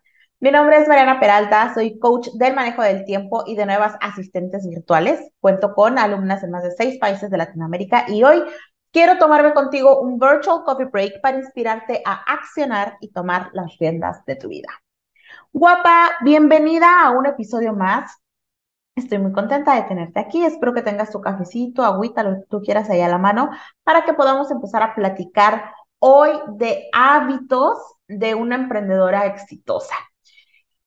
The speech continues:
Me encanta este tema. Em, ah, bueno, eh, fíjese, pues, es, para todos los temas te encantan. Pues claro, todo lo que vengo a hablarles aquí me encanta.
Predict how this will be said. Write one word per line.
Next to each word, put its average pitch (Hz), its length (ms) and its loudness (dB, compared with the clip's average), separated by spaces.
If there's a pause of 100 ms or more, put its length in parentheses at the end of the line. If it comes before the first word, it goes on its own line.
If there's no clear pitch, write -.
(420)
Me 285 180 6
encanta 320 920 6
este 277 300 4
tema. 247 600 2 (380)
Em, 220 640 2
ah, 294 140 0
bueno, 523 300 -2
eh, - 220 -6
fíjese, - 460 -10
pues, 240 160 -8
es, 262 160 -16
para 440 160 2 (160)
todos 587 140 8
los 587 100 4
temas 539 220 4
te 539 60 4
encantan. 494 240 0 (120)
Pues 311 200 0
claro, 359 640 4
todo 494 120 6 (140)
lo - 80 0
que 320 60 6
vengo 285 180 6
a 302 40 6
hablarles 269 320 2
aquí 226 160 -12
me 214 80 -6
encanta. 196 500 -2